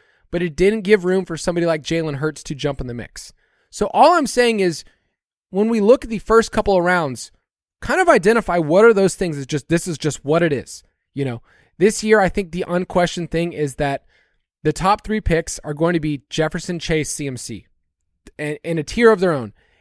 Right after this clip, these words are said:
And then it kind of is a question mark after that. Is it Tyreek? Is it Kupp? Is it, you know, somebody else like Bijan? So those are the things that you get to name right now.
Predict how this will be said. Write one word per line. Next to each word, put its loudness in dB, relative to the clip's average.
And 0
then 4
it -4
kind 2
of 4
is 0
a 0
question 2
mark 0
after 0
that. 0
Is -8
it -16
Tyreek? -4
Is -6
it -12
Kupp? 2
Is -6
it, -8
you -6
know, -2
somebody 0
else 0
like -8
Bijan? -2
So 2
those 2
are 0
the -8
things -4
that 0
you -6
get 0
to -4
name -2
right -2
now. -4